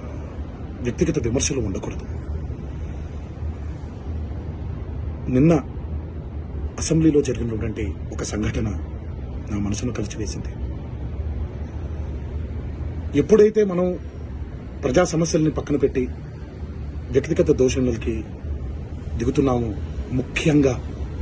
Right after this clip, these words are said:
మన ఆడపడుచుల గురించి పురుష పదజాలంతో మాట్లాడుతున్నామో, అది ఒక అరాచక పరిపాలనకు నాంది పలుకుతుంది. అది తప్పు. స్త్రీ జాతిని గౌరవించడం అనేది, ఆడవాళ్ళని, ఆడపడుచుల్ని గౌరవించడం అనేది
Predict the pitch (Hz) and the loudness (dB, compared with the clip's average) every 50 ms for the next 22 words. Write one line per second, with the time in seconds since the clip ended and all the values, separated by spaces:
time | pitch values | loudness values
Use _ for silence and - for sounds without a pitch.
0 | - - - - - - - - - - - - - - - - - - - - | -4 -2 -4 -6 -6 -6 -6 -6 -4 -4 -2 -2 -2 -2 -2 -4 -2 -2 -4 -2
1 | - - 120 127 123 - - 110 120 139 156 151 - - 127 127 151 - 175 165 | 0 0 2 2 0 0 0 2 6 6 6 6 4 4 4 4 6 6 6 6
2 | 143 139 131 123 117 - - 110 104 - - - - - - - - - - - | 8 8 8 6 4 0 -2 -4 -4 -6 -4 -4 -4 -4 -4 -6 -6 -6 0 4
3 | 151 156 160 180 160 - 131 120 135 127 143 139 139 131 127 135 120 113 - - | 4 6 6 6 4 4 4 4 6 6 6 6 6 6 4 4 2 2 2 0
4 | - 113 104 - 113 107 104 104 98 - - - - - - - - - - - | 0 0 0 0 0 0 -2 -2 -2 -4 -4 -4 -4 -6 -6 -6 -6 -6 -6 -6
5 | - - - - - - - - - - 113 120 135 123 123 - 123 - - - | -6 -6 -4 -4 -4 -4 -4 -4 -4 0 4 6 6 6 6 4 0 -2 -2 -2
6 | 110 120 139 147 170 165 - 156 - - - - - - - - - - - - | 0 2 4 4 4 4 4 2 0 0 -2 -2 -4 -4 -2 -2 -4 -2 -2 -4
7 | - - - - - - 123 127 127 123 123 120 117 - - 113 101 - - - | -4 -4 -2 -2 0 0 2 2 2 2 2 2 0 0 -2 -2 -4 -4 -6 -6
8 | - - - - - - - - - - 113 110 110 123 127 123 120 107 95 - | -6 -6 -6 -6 -4 -4 -4 -4 -4 -2 -2 0 0 2 2 2 0 -2 -4 -4
9 | - - - - - - - - - - - - - - - - - - - - | -4 -4 -4 -4 -4 -6 -6 -6 -6 -6 -6 -6 -6 -6 -6 -6 -8 -8 -8 -8
10 | - - - - - - - - - - - - - - - - - - - - | -6 -6 -6 -4 -6 -6 -6 -6 -6 -6 -6 -6 -6 -6 -6 -6 -6 -6 -6 -4
11 | - - - - - - - - - - - - - - - - - - - - | -4 -4 -4 -4 -6 -6 -6 -6 -6 -6 -6 -6 -6 -6 -6 -6 -6 -6 -6 -6
12 | - - - - - - - 143 160 160 170 160 160 156 156 131 131 123 131 135 | -4 -4 -4 -4 -2 2 6 6 8 8 8 6 4 4 4 4 6 6 6 6
13 | 139 131 - 139 131 127 123 123 123 123 135 131 120 - - - - 127 147 175 | 4 4 2 2 2 4 4 4 4 4 4 2 2 0 -2 0 2 6 6 8
14 | 165 165 165 185 190 180 160 139 131 147 - - 147 160 156 - 180 175 147 135 | 8 8 8 6 6 6 4 4 4 2 4 4 4 2 4 2 2 2 4 4
15 | 127 127 127 123 - - 117 117 113 117 113 113 113 131 120 | 4 4 2 2 0 -2 -4 -4 -4 -4 -4 -2 -2 -2 -2